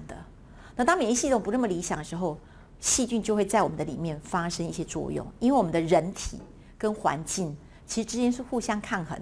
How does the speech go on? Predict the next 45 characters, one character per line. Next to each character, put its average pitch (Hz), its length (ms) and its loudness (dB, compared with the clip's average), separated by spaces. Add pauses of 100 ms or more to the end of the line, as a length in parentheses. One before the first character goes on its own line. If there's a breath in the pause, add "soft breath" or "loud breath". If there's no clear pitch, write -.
的， - 120 -8 (240 loud breath)
所 - 200 4
以 277 120 4
在 240 240 4 (200 loud breath)
很 185 200 2
多 233 140 4
的 254 60 4
时 - 160 -2
候， 170 280 0 (220 loud breath)
当 320 160 4
你 247 80 2
的 185 60 0
免 175 180 0
疫 - 20 0
系 247 200 2
统 160 260 0 (240 loud breath)
机 247 160 2
能 214 160 4
是 208 100 -2
好 - 320 0
的 - 120 -10
时 - 160 -6
候， 156 260 -2 (320 loud breath)
你 170 100 -6
就 202 140 -2
比 - 100 -8
较 170 80 2
不 175 120 0
容 156 120 -2
易 156 60 -8
生 151 300 -4
病； 143 120 -6 (360 loud breath)
当 320 120 8
你 262 60 4
的 214 60 4
免 196 160 4
疫 214 40 2
系 254 220 0
统 180 180 2 (220 loud breath)
机 - 160 -2
转 202 180 6
是 - 140 -2
不 311 160 2
好 180 260 2
的， - 200 -4